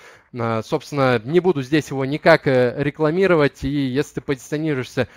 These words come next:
грамотным, крутым ютубером, то, э, следуй трендам.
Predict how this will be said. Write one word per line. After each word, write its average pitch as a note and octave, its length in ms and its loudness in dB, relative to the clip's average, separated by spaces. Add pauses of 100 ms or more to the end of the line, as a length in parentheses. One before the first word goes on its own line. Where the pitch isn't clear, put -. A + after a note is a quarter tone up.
(220)
грамотным, D#3+ 600 6
крутым D#3 360 -4
ютубером, D#3 680 2 (340)
то, D3+ 580 6
э, B2 240 0
следуй F#3 400 4
трендам. A#2 540 -2